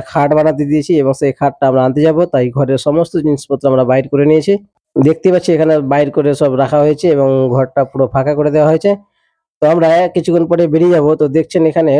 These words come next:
সম্পূর্ণ ঘর আমরা সুন্দরভাবে পরিষ্কার পরিচ্ছন্নতাভাবে রেখেছি। আর এখানে সেই আমাদের স্বপ্নের খাটটা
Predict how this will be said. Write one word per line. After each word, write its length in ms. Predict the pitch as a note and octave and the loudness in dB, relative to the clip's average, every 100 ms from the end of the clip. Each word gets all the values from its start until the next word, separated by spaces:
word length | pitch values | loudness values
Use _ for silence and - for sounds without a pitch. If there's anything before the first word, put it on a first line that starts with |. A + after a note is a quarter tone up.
| D#3+ | -2
সম্পূর্ণ 440 | - D3+ D3+ D#3+ D#3 | -2 -4 -2 0 0
ঘর 240 | C3 C#3+ C#3+ | 0 0 0
আমরা 180 | C#3 C#3 | 0 -2
সুন্দরভাবে 460 | B2+ C#3 D3+ C#3+ C#3+ | -2 -2 -2 0 -2
পরিষ্কার 420 | C#3 C#3 - C#3+ | -2 -4 -2 -4
পরিচ্ছন্নতাভাবে 680 | C#3 C#3 - C#3 C3+ C3+ C3 | -2 -4 -2 -2 0 0 2
রেখেছি। 320 | C3 D3 F3 G#3+ - _ _ - | 0 0 0 -2 -4 _ _ -4
আর 140 | C#3+ C3 | 0 2
এখানে 300 | C3+ - D#3+ E3 | 0 2 2 0
সেই 200 | - C#3+ | 0 0
আমাদের 280 | C#3 B2+ C3+ | 0 0 -2
স্বপ্নের 380 | B2 D3 D3 C#3 | -2 -2 0 -2
খাটটা 340 | - C#3 - | -2 -4 -2